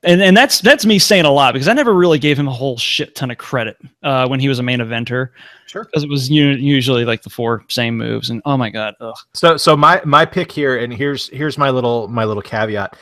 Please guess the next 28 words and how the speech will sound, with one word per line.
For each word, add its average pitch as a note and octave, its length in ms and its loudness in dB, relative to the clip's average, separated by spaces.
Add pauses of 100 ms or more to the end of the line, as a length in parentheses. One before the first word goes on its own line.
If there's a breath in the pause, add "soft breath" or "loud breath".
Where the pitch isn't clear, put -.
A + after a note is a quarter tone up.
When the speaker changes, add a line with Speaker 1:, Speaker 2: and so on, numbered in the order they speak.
(280 soft breath)
Speaker 2:
Uh, B2 480 4 (500)
I C#3+ 120 2
think - 560 -4 (120)
that C3 640 -2 (1400)
they, C3 460 2
they B2 460 0
have C#3 320 0
Seth - 320 -2
go B2 220 0
over, D#3 440 -4 (260)
Speaker 1:
Mm-hmm. B2 300 0 (580)
Speaker 2:
but C3+ 140 4
I B2 100 4
think D3+ 260 -4
it's D#3 200 -4
through, B2+ 640 0
uh, G#2+ 540 0 (400)
not C3 440 2
through A#2+ 560 -2 (340)
not A#2 260 -2
having A#2 200 -2
to A2 80 -6
go A2 140 -2
through A2 140 -10
Samoa G#2+ 360 -4
Joe F#2+ 220 -6
as F2+ 120 -14
well. F2 300 -10